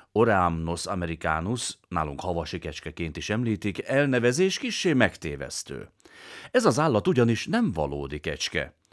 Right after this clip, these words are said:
A kecskeantilopok közé tartozik, amelyek némileg primitívebbek a valódi kecskéknél. Ez szerencsére az állat megjelenésén nem hagy nyomot. Úgy vélem, ez az egyik legszebb állat a világon.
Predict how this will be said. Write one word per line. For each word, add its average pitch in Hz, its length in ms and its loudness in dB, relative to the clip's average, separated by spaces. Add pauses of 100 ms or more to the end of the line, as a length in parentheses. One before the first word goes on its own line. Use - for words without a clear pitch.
(420)
A 104 200 8
kecskeantilopok 98 960 2
közé 95 320 2
tartozik, 101 600 0
amelyek 156 420 0
némileg 175 460 2
primitívebbek 90 880 2
a 92 60 2
valódi 85 440 0
kecskéknél. 76 840 -6 (480)
Ez 123 140 4
szerencsére 127 600 6
az 113 140 4
állat 117 360 6
megjelenésén 98 840 2
nem 95 220 2
hagy 82 220 -2
nyomot. 85 380 -4 (220)
Úgy 226 260 -2
vélem, 127 400 6
ez 175 160 2
az 127 120 2
egyik 110 280 -2
legszebb 90 500 2
állat 69 340 -6
a 76 60 -8
világon. 69 680 -8